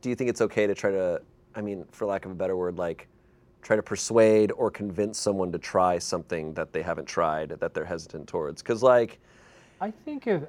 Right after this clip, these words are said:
Speaker 2: I, I think especially if it's, like, something that you've made and it's important to you, then I think, then I think you should press-, you should feel free to pressure somebody into trying it.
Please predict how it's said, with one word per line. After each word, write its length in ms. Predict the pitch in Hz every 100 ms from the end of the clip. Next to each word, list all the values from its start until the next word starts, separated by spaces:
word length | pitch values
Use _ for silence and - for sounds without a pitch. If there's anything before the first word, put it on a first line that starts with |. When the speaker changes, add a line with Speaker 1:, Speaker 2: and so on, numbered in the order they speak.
| 139
Speaker 2:
I, 160 | 147 156
I 120 | 156
think 280 | 139 190 170
especially 560 | 139 - 160 156 170
if 120 | 143 131
it's, 200 | 117 131
like, 140 | 120
something 280 | - 117 117
that 140 | 107
you've 220 | 107 104
made 580 | 104 101 104 120 139 160 - _ _ _ _ _ -
and 120 | 135
it's 200 | 123 -
important 680 | 113 110 - 117 131 151
to 100 | -
you, 400 | 185 175 185 196 185 _ _ _ -
then 220 | 127 143
I 140 | 139 135
think, 280 | 143 127 -
then 220 | 131 160
I 100 | 151
think 240 | 143 135
you 80 | 131
should 200 | 123 123
press-, 260 | - 117 - 139
you 140 | 139
should 180 | 131 135
feel 380 | - 131 120 117 _
free 280 | - - 123
to 80 | 110
pressure 400 | - 107 - 110
somebody 400 | - 101 104 104
into 160 | 98
trying 380 | 98 107 101 107
it. 140 | 123